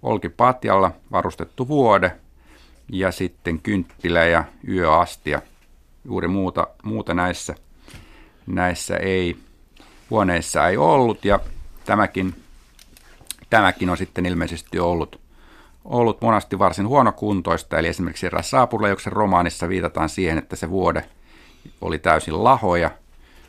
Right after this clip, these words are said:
ja näin. Tämä, tämän lisäksi näissä majataloissa niin ei välttämättä saanut sitten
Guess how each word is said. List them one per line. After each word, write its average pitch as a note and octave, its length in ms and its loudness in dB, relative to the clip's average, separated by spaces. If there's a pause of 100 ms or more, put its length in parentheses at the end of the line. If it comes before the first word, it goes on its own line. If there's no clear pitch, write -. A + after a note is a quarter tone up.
(200)
ja F#2+ 80 -6
näin. F2 480 0 (1400)
Tämä, A2+ 440 6 (480)
tämän B2 280 6
lisäksi B2+ 440 0
näissä G2 280 -2
majataloissa A2+ 640 2
niin A#2 120 0
ei A#2 140 2
välttämättä G#2+ 540 2
saanut G#2 420 2
sitten E2 420 -4